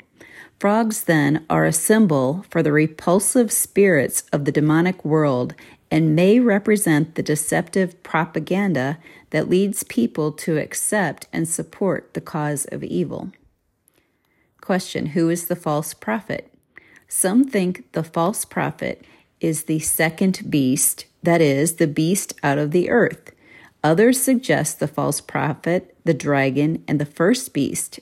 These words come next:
that is, the beast out of the sea, make up a counterfeit trinity. Question, what would entice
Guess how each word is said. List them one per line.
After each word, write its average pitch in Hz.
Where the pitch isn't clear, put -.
that 147
is, 143
the 156
beast 160
out 147
of 131
the 127
sea, 156
make 160
up 156
a 143
counterfeit 165
trinity. 143
Question, 156
what 175
would 247
entice 170